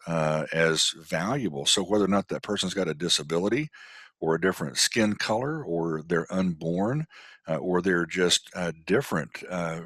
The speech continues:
from, uh, socioeconomically or otherwise, educationally, uh, those are still people that have, I mean, tremendous value, so much that, you know, Christ laid down his life for them just like he did us.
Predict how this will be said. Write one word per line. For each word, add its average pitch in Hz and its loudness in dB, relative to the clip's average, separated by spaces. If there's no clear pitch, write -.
from, 85 -2
uh, 82 -4
socioeconomically 104 2
or 82 -2
otherwise, 85 2
educationally, 98 -2
uh, 101 -2
those 139 2
are 127 0
still 123 2
people 147 -4
that 98 0
have, 98 -2
I 101 -4
mean, 104 -2
tremendous 117 0
value, 98 0
so 135 4
much 131 2
that, 90 -4
you 98 -4
know, 101 0
Christ 87 0
laid 90 0
down 90 2
his 90 0
life 104 0
for - -6
them 80 0
just 101 0
like 104 -2
he 95 -4
did 85 2
us. 82 2